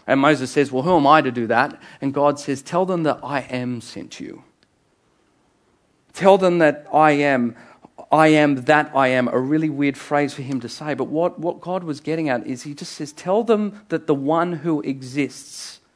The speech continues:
sent you." So in some ways, Moses starts to get a sense, like we do, that God being God will exist forever. But the thing that also mucked my brain up about this as I thought through this was that not only will God exist for eternity,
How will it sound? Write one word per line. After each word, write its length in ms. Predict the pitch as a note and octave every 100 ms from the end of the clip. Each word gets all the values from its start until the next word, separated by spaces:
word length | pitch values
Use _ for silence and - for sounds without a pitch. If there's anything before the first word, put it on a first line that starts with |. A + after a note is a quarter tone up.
| _ _ _ _
sent 420 | - - A#2 - -
you." 180 | - - _ _ _ _ - -
So 320 | - F3 F3 E3+
in 180 | F3+
some 300 | E3+ B3+ B3
ways, 260 | A3+ A3+ D#3+
Moses 360 | G3+ A#3 A3+ -
starts 260 | A3 G3
to 80 | G#3
get 180 | F3+ G3+
a 40 |
sense, 500 | - - A3 E3 -
like 240 | D#3+ F3 F3+
we 140 | G#3+
do, 120 | G#3+
that 200 | E3 E3 - - - D3+
God 280 | F#3+ A3+ A3
being 220 | G#3 F#3+
God 280 | F3 G#3+ F#3+
will 160 | F#3+ G3
exist 580 | E3+ C#3 A3 A#3+ -
forever. 580 | - F#3+ E3 F#3+ B3 F3+
But 220 | D3 E3+
the 80 | F3
thing 340 | - C4+ C#4+ B3
that 120 | F3
also 500 | F#3 F3+ - E3+ D#3 - - - -
mucked 220 | E3+ E3+
my 220 | F#3+ A#3+
brain 280 | G#3 E3+ D#3
up 140 | C#3 D3
about 260 | C#3+ C3+
this 180 | C#3+ D3
as 120 | D3
I 180 | F3 A3
thought 320 | A3+ D3+ A2+
through 240 | - C3+ C3
this 240 | C#3+ C#3
was 200 | D#3 D3+
that 200 | E3 - - _ _ _ - -
not 180 | E3
only 200 | F#3+ B3
will 160 | A#3 F3
God 260 | E3 F#3 E3+
exist 300 | - F#3 -
for 120 | D#3
eternity, 540 | C3+ G3+ G#3+ F#3 D3+